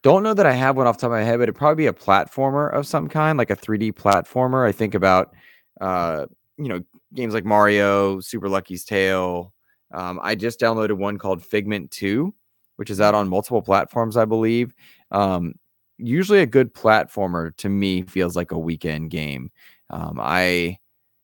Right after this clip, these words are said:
Speaker 1: I miss, and though I have the ability to do it, but I just can't bring myself to turn on my Switch right now.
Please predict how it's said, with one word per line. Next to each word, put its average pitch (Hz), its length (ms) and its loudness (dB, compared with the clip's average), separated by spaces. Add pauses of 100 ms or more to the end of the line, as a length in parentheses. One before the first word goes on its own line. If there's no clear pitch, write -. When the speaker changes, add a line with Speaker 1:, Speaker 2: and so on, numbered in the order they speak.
(340)
Speaker 1:
I 107 180 4
miss, 110 640 0
and 95 160 -6
though 101 120 4
I 98 100 4
have 110 200 4
the 107 140 2
ability 95 400 -2
to 87 60 -8
do 92 180 -4
it, 92 140 -4
but 92 100 -4
I 90 60 -4
just 90 280 -10
can't 98 200 -8
bring 92 120 -4
myself 90 320 -2
to 85 60 -20
turn 90 180 -4
on 87 80 -2
my 82 120 -4
Switch 87 340 -4
right 76 140 -2
now. 78 340 -4